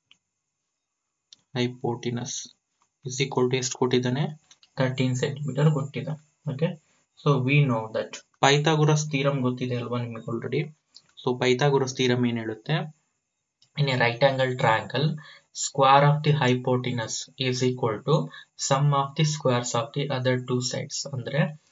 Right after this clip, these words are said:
ಈ hypotenuse ನ square ಮಾಡಿದ್ರೆ, okay, hypotenuse ನ square ಮಾಡಿದ್ರೆ ಅದು ಯಾವ್ದಕ್ಕೆ equal ಇರುತ್ತೆ ಅನ್ನೋದು ನೀವು ಬೇಕಾದ್ರೆ first ಬರೀತೀನಿ ಅಂದ್ರೆ ಎ ಸಿ hypotenuse, okay, ಆ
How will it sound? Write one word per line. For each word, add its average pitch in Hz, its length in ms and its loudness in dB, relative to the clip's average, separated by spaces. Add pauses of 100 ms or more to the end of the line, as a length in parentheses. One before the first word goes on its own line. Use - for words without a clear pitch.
(220)
ಈ 127 40 -2
hypotenuse 143 840 4
ನ - 20 2
square 127 520 2
ಮಾಡಿದ್ರೆ, 110 440 -4 (360)
okay, 156 180 -4 (500)
hypotenuse 127 720 -2
ನ 151 40 6
square 120 540 -2
ಮಾಡಿದ್ರೆ 135 360 -8 (500)
ಅದು 143 180 0
ಯಾವ್ದಕ್ಕೆ 156 480 4 (140)
equal 127 320 -2
ಇರುತ್ತೆ 117 360 -6
ಅನ್ನೋದು 117 340 -10
ನೀವು 120 160 -6 (120)
ಬೇಕಾದ್ರೆ 123 400 -2
first 127 280 -6
ಬರೀತೀನಿ 123 400 -4
ಅಂದ್ರೆ 120 180 -10 (420)
ಎ 139 140 4
ಸಿ 151 220 2
hypotenuse, 123 800 -2 (120)
okay, - 160 -6 (440)
ಆ 110 60 -6